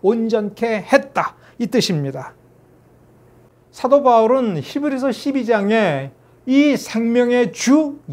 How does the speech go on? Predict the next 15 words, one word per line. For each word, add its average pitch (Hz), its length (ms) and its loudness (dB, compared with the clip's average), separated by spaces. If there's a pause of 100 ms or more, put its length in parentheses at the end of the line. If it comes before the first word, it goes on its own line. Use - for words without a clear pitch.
(400)
예수 185 420 2
그리스도를 240 640 0
뭐라고 247 760 2
얘기하냐면 180 920 -2 (220)
믿음의 226 800 0
주라고 214 760 0
얘기합니다. 131 760 -6 (840)
믿음의 208 480 2
지배자, 202 720 2 (140)
믿음의 196 540 -2
주인이라는 240 720 2
뜻이 208 200 -6
아니라 175 440 0 (260)
아르케고스, 226 880 2 (600)
믿음의 208 540 -2